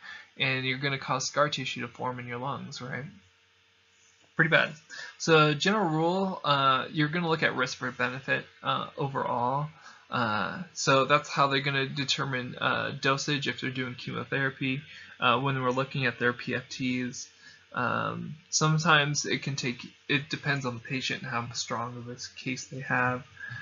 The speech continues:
what's gonna happen there. Radiation, just to touch on radiation a little bit.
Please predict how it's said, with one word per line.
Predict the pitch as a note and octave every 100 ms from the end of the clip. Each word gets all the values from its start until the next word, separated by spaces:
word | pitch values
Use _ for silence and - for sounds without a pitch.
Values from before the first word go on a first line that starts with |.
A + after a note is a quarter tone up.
| - -
what's | C#3 -
gonna | B2+ -
happen | A#2 A#2 - C#3+
there. | A2+ C#3 C3+ - - - _ _ _ _ _ _ _ _ _ _ _ _ _ _ _ _ _ _ _ _ _ _ -
Radiation, | E3+ G#3 G#3+ F3 F3 - F#3+
just | E3+ D#3
to | D3+
touch | - D#3 D3+
on | D3
radiation | C#3+ C3+ C3+ - C#3
a |
little | C3+ C#3
bit. | C#3+